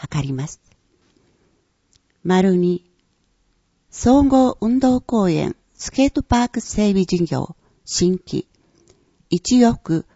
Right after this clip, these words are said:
六千四百十四万円。御坊総合運動公園に、初心者から上級者まで、誰もが利用でき、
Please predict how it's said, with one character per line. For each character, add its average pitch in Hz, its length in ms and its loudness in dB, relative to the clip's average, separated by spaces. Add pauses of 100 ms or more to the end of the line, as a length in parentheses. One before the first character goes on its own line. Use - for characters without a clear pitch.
(220)
六 262 280 2
千 156 320 0
四 185 200 2
百 - 340 -8
十 175 260 0
四 190 300 -2
万 180 260 -2
円。 143 180 -4 (1400)
御 208 140 2
坊 180 180 4
総 190 300 0
合 185 320 0
運 208 220 2
動 254 220 2
公 233 260 2
園 151 240 0
に、 156 180 -4 (480)
初 208 200 0
心 277 280 2
者 180 200 -4
か 175 140 -4
ら 160 200 -4
上 170 260 2
級 185 200 -2
者 151 200 -4
ま 147 160 -4
で、 - 200 -10 (640)
誰 208 200 4
も 220 160 4
が 208 120 2
利 180 140 2
用 196 180 4
で 185 120 0
き、 - 280 -4